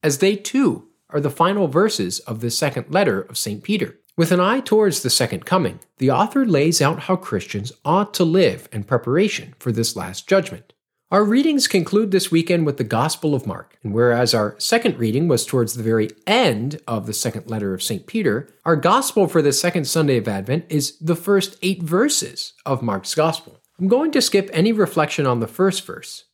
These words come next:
the beginning of the Gospel of Jesus Christ, the Son of God, which could really be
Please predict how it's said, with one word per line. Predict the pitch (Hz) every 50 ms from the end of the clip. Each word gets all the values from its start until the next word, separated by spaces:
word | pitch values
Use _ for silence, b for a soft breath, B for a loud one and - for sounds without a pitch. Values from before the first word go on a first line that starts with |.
| _ _ -
the | 120
beginning | 120 139 143 151 185 214 226 220
of | 214 175
the | 151 135
Gospel | 120 131 131 147 156 - - - 151 135
of | 123 107
Jesus | - - 135 127 110 - 117 -
Christ, | - - 202 185 143 120 135 135 - -
the | - 101
Son | - - 104 95
of | 92 -
God, | - 196 185 143 98 101 110 - _ _ _ _
which | - 135 131 135 - - _ _ -
could | - 185 170 165 - _
really | - 143 165 220 247 254 185
be | - - - 160 160 151 156 147